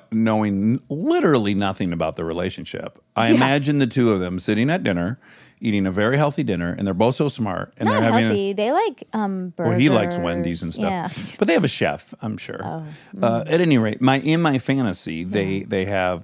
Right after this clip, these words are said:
Speaker 1: their, <laughs> look how much we're talking about it. Um, uh, they're eating, <laughs> they're eating this really healthy food, and they're both so intelligent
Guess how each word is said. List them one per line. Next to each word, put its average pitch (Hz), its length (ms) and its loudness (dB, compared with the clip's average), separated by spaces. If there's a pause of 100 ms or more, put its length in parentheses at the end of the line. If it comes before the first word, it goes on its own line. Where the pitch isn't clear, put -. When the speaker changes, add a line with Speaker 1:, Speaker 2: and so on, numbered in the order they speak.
(120)
Speaker 1:
their, 101 520 -6
<laughs> 123 260 0
look 120 160 -4
how - 80 -2
much 87 160 -6
we're 92 60 -8
talking 85 260 -6
about 104 200 -6
it. - 100 -8
Um, 127 180 4 (340)
uh, 135 200 4
they're 147 240 2
eating, 175 420 4 (180)
<laughs> - 160 -6
they're 220 120 4
eating 170 320 4
this 131 160 2
really 123 240 4
healthy 123 300 2
food, 110 340 0
and 110 120 0
they're 113 80 4
both 127 220 2
so 147 260 -2
intelligent 107 680 -2